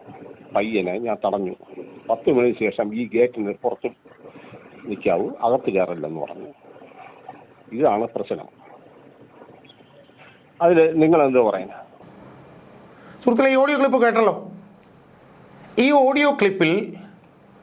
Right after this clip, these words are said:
Speaker 2: തന്നെ എ കെ ജി സെൻറ്റർ ഫ്ലാറ്റിൽ നിന്ന് പിരിച്ചുവിടാൻ ഉള്ള മൂന്ന് കാരണങ്ങളെക്കുറിച്ച്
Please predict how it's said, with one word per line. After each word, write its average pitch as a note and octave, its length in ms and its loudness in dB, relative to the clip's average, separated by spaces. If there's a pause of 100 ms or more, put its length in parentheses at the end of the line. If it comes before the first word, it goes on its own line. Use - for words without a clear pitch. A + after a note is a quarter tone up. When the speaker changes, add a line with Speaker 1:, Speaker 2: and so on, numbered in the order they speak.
(1700)
Speaker 2:
തന്നെ A#3 180 2 (140)
എ - 100 2
കെ C#4+ 140 2
ജി C4+ 140 2
സെൻറ്റർ C4 200 2 (100)
ഫ്ലാറ്റിൽ A#3 340 2 (100)
നിന്ന് A#3 240 2
പിരിച്ചുവിടാൻ A#3 600 2 (1400)
ഉള്ള A3+ 140 4 (320)
മൂന്ന് D4+ 340 2 (220)
കാരണങ്ങളെക്കുറിച്ച് A#3 960 2